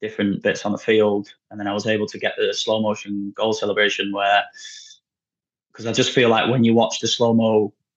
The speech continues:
camera angles of, even if it's a manager celebrating a football player, you see there's so much emotion, expression, and I just see the funny side to it. So I just felt like, I'll break it down, put it on stage and see how it goes. And yeah, I just never expected it to,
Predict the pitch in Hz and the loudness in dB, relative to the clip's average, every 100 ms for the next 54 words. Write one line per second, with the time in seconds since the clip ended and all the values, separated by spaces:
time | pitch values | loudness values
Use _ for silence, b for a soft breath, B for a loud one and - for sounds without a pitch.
0 | _ - 120 113 107 104 104 104 104 113 | _ -10 -4 -2 -2 -2 -4 -4 0 0
1 | 107 107 - - 107 113 110 110 - 104 | 0 -2 -6 -4 0 2 2 -2 -2 -2
2 | 101 104 101 104 98 101 - - - 107 | 2 2 2 -2 -6 -12 -18 -6 -4 -2
3 | 107 - 101 98 101 104 104 110 107 98 | -4 0 2 4 2 -2 -4 2 2 2
4 | - 107 107 104 - - - _ - 107 | 2 2 4 0 -6 -14 -18 _ -12 -2
5 | 104 107 - 107 - - 107 - 107 104 | 0 2 2 2 0 -2 -2 2 2 0
6 | - _ _ _ _ _ 104 107 107 107 | -6 _ _ _ _ _ -10 -6 -4 -4
7 | - 110 104 113 120 117 117 113 120 123 | -2 0 0 0 0 2 2 2 0 0
8 | - 104 104 - 104 104 101 92 _ _ | -4 -12 -10 -6 -2 0 0 -2 _ _
9 | _ _ _ - 104 123 110 - 110 101 | _ _ _ -16 -4 -2 0 -4 -4 -4
10 | 98 95 113 98 104 98 98 95 95 - | -4 -4 -4 -4 -6 -2 -2 -2 -6 -14
11 | - - 107 107 101 98 - 98 107 - | -16 -14 -4 -2 0 -2 -2 -4 -4 -10
12 | - 101 101 101 101 101 - _ _ _ | -12 -8 -4 -4 -6 -10 -12 _ _ _
13 | _ 120 110 - - 110 120 - 107 101 | _ -4 -4 -4 -10 -10 -6 -2 0 0
14 | 95 104 - - - - 101 101 | -2 -4 -6 -8 -10 -2 -2 -2